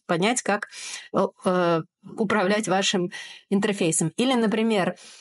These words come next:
э, тоже довольно частая история, и в вот этом международном стандарте есть, э, требования, два целых пункта. Один пункт говорит о том, что, э, разработчик должен предус-, пре-, э, предусмотреть,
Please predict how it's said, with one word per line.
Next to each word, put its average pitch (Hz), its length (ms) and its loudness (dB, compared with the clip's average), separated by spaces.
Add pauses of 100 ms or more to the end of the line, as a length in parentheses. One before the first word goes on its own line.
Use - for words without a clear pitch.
(160)
э, 185 280 2
тоже 214 220 2
довольно 196 360 2
частая 185 540 2
история, 277 640 2
и 202 360 0
в 180 600 2 (100)
вот 185 160 0
этом 190 200 0
международном 180 560 2
стандарте 185 600 0
есть, 180 480 0
э, 175 160 4
требования, 233 640 0
два 180 280 2
целых - 380 -2
пункта. 339 460 0 (300)
Один 208 260 2
пункт 196 320 -4
говорит 185 400 2
о 175 80 0
том, 196 180 2
что, 180 520 0 (520)
э, 180 500 4
разработчик 208 600 2
должен 214 580 0
предус-, 185 460 -2 (500)
пре-, 226 180 -2 (140)
э, 202 380 2
предусмотреть, 220 960 0